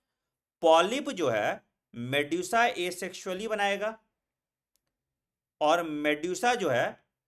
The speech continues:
वो पॉलिप सेक्सुअली बनाएगा। एग्जांपल ओबिलिया, एग्जांपल ओबिलिया। समझो, अब इसमें क्या बोला कि दो फॉर्म है, एक है पॉलिप और एक है मेडुसा। अब इसमें क्या बोल रहा है कि कुछ ऑर्गेनिज्म है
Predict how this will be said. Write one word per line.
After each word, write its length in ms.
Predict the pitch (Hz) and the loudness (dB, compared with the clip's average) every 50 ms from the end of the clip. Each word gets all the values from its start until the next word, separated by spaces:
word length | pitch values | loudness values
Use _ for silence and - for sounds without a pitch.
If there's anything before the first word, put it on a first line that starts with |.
| _ _ - | _ _ -20
वो 240 | 110 113 139 170 170 165 | -8 -4 -4 -4 -4 -4
पॉलिप 320 | - 120 107 104 113 101 101 | -4 -2 -2 -2 -4 -8 -10
सेक्सुअली 460 | - - 113 104 - - 110 98 98 | -10 -12 -12 -12 -10 -16 -14 -14 -14
बनाएगा। 360 | 95 95 98 101 104 - - _ _ _ _ _ _ | -16 -16 -18 -20 -20 -20 -20 _ _ _ _ _ _
एग्जांपल 600 | 110 101 104 101 98 92 95 95 - - 202 240 233 _ _ _ _ _ _ _ _ - | -16 -16 -12 -12 -12 -12 -12 -8 -8 -8 -8 -8 -12 _ _ _ _ _ _ _ _ -12
ओबिलिया, 1080 | 104 107 123 135 123 113 98 104 101 98 98 95 98 95 95 98 98 101 104 98 98 - _ _ _ _ _ _ _ _ - | -12 -10 -10 -10 -12 -14 -16 -16 -14 -14 -14 -16 -16 -18 -16 -16 -12 -10 -10 -10 -10 -14 _ _ _ _ _ _ _ _ -18
एग्जांपल 500 | 101 101 98 92 90 92 95 - 185 185 | -18 -14 -14 -14 -14 -12 -10 -10 -10 -10
ओबिलिया। 540 | - - 101 98 - - - - 127 _ _ _ _ _ _ _ _ _ _ _ _ _ _ _ _ | -10 -16 -16 -16 -18 -20 -20 -20 -20 _ _ _ _ _ _ _ _ _ _ _ _ _ _ _ _
समझो, 340 | - 160 151 120 98 - - _ _ _ _ _ _ _ _ _ _ _ | -6 -6 -6 -6 -12 -14 -18 _ _ _ _ _ _ _ _ _ _ _
अब 140 | - 175 196 | -2 0 0
इसमें 220 | 220 202 233 247 | 0 -4 -6 -2
क्या 120 | 226 233 208 | 0 2 2
बोला 200 | 196 208 220 254 | 2 2 -2 -2
कि 120 | 254 254 190 | -6 -8 -10
दो 240 | 160 151 202 208 | -2 0 0 0
फॉर्म 280 | - - 131 104 98 95 | 2 2 0 0 0 0
है, 120 | 92 - _ - | -8 -16 _ -4
एक 220 | - 214 214 220 | -4 -2 0 0
है 60 | 226 220 226 | -2 -2 2
पॉलिप 340 | - 139 127 139 180 196 - | 0 0 2 2 -2 -4 -2
और 100 | 180 165 | -2 -2
एक 180 | 165 160 156 - | -2 -4 -4 -6
है 120 | 220 202 | -8 -8
मेडुसा। 440 | 147 120 104 - 101 - - - - _ _ _ | -6 -10 -10 -10 -10 -12 -12 -14 -14 _ _ _
अब 140 | - - 139 | -6 -6 -4
इसमें 220 | 151 - 196 208 202 | -4 -10 -10 -10 -2
क्या 140 | 202 190 185 | 0 0 0
बोल 200 | 170 170 170 147 | 0 -2 -4 -2
रहा 120 | 165 190 | 0 -2
है 180 | 233 254 - _ _ _ _ _ _ _ - | -2 -2 -6 _ _ _ _ _ _ _ -20
कि 40 | - | -20
कुछ 280 | _ - 240 247 - | _ -6 -4 0 4
ऑर्गेनिज्म 520 | 277 226 196 170 151 131 123 113 113 107 104 | 4 4 4 2 -2 -2 -4 -6 -6 -6 -4
है 180 | 120 190 233 | -6 -6 -8